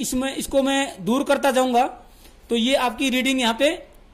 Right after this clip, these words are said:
कम होती जाएगी, क्योंकि मैग्नेटिक फील्ड इधर से इधर और इधर से इधर जंप करता है। तो यहाँ पे बीच में एयर गैप आ गया तो यहाँ पे मैग्नेटिक फील्ड जो है हंड्रेड परसेंट ट्रांसफर नहीं हो पाता है,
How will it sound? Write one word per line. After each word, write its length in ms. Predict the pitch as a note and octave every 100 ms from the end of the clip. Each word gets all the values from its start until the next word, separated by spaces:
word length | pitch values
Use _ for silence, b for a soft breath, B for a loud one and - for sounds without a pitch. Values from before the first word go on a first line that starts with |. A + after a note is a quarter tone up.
| - - -
कम 140 | A#3+ C4
होती 220 | A#3+ B3+
जाएगी, 300 | A#3 A#3+ C4+
क्योंकि 260 | C4+ B3 C#4+
मैग्नेटिक 420 | B3+ B3+ C4 C4
फील्ड 140 | B3+ A3+
इधर 180 | A#3 A#3+
से 120 | C#4
इधर 240 | B3 C#4
और 140 | C4 B3+
इधर 180 | A3+
से 120 | A#3 C4+
इधर 140 | B3+
जंप 220 | A3+ B3+ B3
करता 260 | B3+ B3+
है। 380 | A3+ D#4 - B B B B - -
तो 80 | A#3+
यहाँ 180 | B3 A#3
पे 100 | C4
बीच 200 | A#3+ B3+
में 120 | C4 C4+
एयर 300 | A3+ A#3+ B3+
गैप 240 | C4+ C4
आ 100 | B3
गया 140 | B3
तो 140 | B3+ C4+
यहाँ 180 | A3 A3
पे 100 | C4+
मैग्नेटिक 400 | A#3+ B3 B3+ B3
फील्ड 200 | A3 B3+
जो 120 | A#3
है 120 | A#3+ D4 - B B -
हंड्रेड 260 | A#3 C#4
परसेंट 300 | C#4 C4 C4+
ट्रांसफर 360 | C4 B3+ - C4+
नहीं 140 | B3 C#4
हो 80 |
पाता 260 | A3+ A3+ A#3
है, 140 | A#3